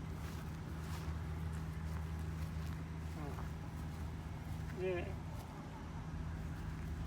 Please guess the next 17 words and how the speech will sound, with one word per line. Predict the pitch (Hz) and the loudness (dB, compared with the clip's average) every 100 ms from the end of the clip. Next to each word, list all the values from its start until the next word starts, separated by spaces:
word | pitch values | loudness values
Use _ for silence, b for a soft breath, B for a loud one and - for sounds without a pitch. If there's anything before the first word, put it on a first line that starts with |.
| - | 2
먼저 | 180 202 208 | 6 6 6
친 | 208 - 214 214 | 4 4 2 6
공이 | 190 202 196 185 202 - - - - - - - - - - - - | 6 6 6 6 6 6 6 8 8 8 2 -2 0 0 2 0 0
이 | - 226 196 | 2 4 6
자리에 | 196 190 208 202 | 8 8 6 6
있다가 | 196 - 190 190 208 214 - - - - - - - - | 8 8 8 10 8 8 4 0 -2 0 0 -2 -2 0
나중 | 170 175 196 208 202 | 4 6 8 6 4
친 | 220 208 | 4 4
공에 | 185 202 202 202 | 8 8 8 6
맞아서 | 196 165 175 196 202 214 208 | 6 6 10 10 10 6 6
일루 | 190 202 202 | 4 4 2
충돌이 | 240 214 196 196 | 4 4 6 4
됐기 | 185 175 | 4 2
때문에 | 170 185 175 160 175 - - - - - - - - - 214 | 4 4 6 6 4 4 0 0 0 0 0 -2 -2 -2 0
나중 | 165 170 196 202 214 | 8 10 10 8 2
친 | 214 214 | 2 2
사람이 | 180 190 196 190 180 | 6 10 12 10 6